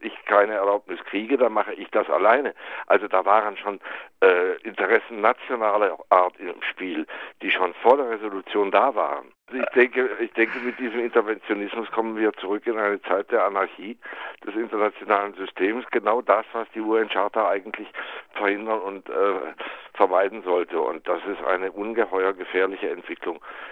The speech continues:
Wir sehen das auch schon an den selbstmandatierten Einsätzen, äh,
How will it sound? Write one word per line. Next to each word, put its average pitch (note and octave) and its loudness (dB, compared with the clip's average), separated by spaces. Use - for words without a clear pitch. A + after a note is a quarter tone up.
Wir E2+ -2
sehen F#2+ 0
das F#2+ -4
auch F#2+ 0
schon F#2+ -4
an F2+ -4
den E2+ -6
selbstmandatierten F#2+ -2
Einsätzen, F#2 -4
äh, E2 0